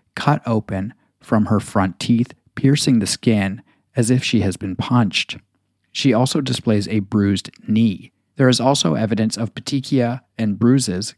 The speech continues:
consistent with strangulation. Kimberly is breathless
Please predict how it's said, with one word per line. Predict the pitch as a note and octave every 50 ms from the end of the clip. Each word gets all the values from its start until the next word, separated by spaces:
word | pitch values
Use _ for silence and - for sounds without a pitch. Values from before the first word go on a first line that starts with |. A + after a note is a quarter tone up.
| _
consistent | - - B2 A2 - B2 A2 - - A2 F2+
with | F2+ F#2+
strangulation. | - - - F#2 F2 E2 F#2 F2+ F#2 F#2+ G2+ G2+ - - - - - - _ _ _ _ _ _ _ _ _ _ _ _ _ _ _ _ _ _ _ _ _ -
Kimberly | - C#3 C3 B2+ C3+ C3 B2+ B2+ A#2+
is | A2 A2+ G#2+ -
breathless | - - A2+ A#2 C#3+ - - A#2 G#2 F2 - - -